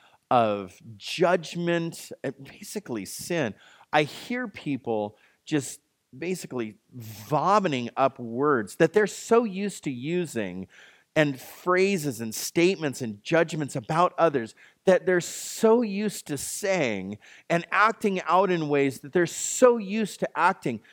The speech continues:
Why? Because it's their habitus. They've practiced something and they repeat it over and over. And maybe it was imitated for them. Maybe somebody gave them this practice, or they heard a story and they liked it, or they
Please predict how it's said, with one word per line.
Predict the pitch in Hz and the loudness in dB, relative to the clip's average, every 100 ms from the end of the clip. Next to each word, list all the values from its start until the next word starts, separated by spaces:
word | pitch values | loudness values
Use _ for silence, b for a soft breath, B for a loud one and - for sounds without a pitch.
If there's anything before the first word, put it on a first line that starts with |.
| b - | b -12
Why? | 135 160 220 | 2 4 4
Because | 214 202 196 214 | 0 -6 -4 -4
it's | 214 - | -6 -2
their | 208 | -2
habitus. | 175 - 277 277 - - - - b b b - | 0 -2 -2 -4 -10 -16 -16 -20 b b b 2
They've | 170 160 | 2 2
practiced | - - 214 - 180 156 170 | -4 2 2 2 -4 -2 0
something | 135 123 135 131 - | 0 -2 -6 -6 -6
and | 135 | -4
they | 127 | -4
repeat | 123 120 - 190 190 | -4 -6 -8 -8 -2
it | 139 - - | -2 -4 0
over | 147 165 160 156 | 2 2 0 -2
and | 147 147 | -2 -2
over. | 139 151 147 | -2 -2 -2
And | 147 | -2
maybe | 170 214 | -2 -2
it | 220 | -2
was | 156 139 | -2 -4
imitated | 139 202 247 170 113 92 | -6 -6 -6 -6 -6 -8
for | - 107 87 | -10 -8 -8
them. | 85 92 | -6 -6
Maybe | 120 156 | -6 -6
somebody | - 165 165 151 | -4 -2 -2 -4
gave | 107 127 139 170 | -4 -2 0 0
them | 139 117 | -2 -4
this | 113 117 | -4 -8
practice, | - 156 202 - 101 - | -4 -2 -2 -4 -10 -6
or | 113 | -4
they | 110 | -2
heard | 113 135 | -2 -4
a | 123 | -8
story | - 143 147 147 | -6 -2 0 0
and | 131 | 0
they | 123 | 0
liked | 120 156 208 - | 2 0 0 -4
it, | 107 | -4
or | 113 117 | -2 0
they | 120 117 | 0 0